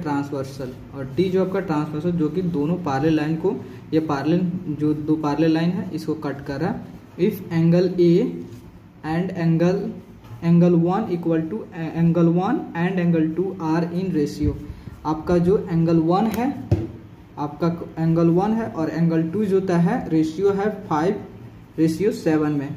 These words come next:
कर find the measure of the each of the angle one, टू, थ्री और एट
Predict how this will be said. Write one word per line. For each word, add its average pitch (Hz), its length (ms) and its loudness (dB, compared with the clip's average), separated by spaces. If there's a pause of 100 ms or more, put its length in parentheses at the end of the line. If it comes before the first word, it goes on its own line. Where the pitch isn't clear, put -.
(260)
कर 185 140 2 (100)
find 214 340 2
the 202 60 0
measure 165 360 2 (100)
of 185 200 -4
the 175 80 2 (200)
each 226 240 -2
of 170 200 0
the 170 80 0 (100)
angle 165 300 2 (160)
one, 175 240 2 (580)
टू, 175 100 6 (480)
थ्री 170 180 4 (560)
और 156 240 -8
एट 156 240 -2